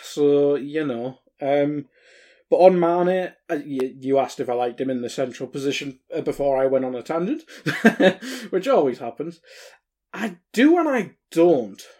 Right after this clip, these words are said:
It, it's strange, 'cause this season, Mane has obviously got, I think he's, I'm not sure if he's, I think he's still top three in goal scorers, I might be wrong now.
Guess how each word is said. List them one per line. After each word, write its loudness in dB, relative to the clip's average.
It, -2
it's -6
strange, 0
'cause -8
this 0
season, -8
Mane -6
has -2
obviously -6
got, -4
I -10
think -6
he's, -12
I'm -6
not -4
sure 0
if 0
he's, -10
I -14
think -2
he's -10
still -4
top -4
three -4
in -8
goal -2
scorers, -6
I -2
might -2
be -8
wrong -2
now. -6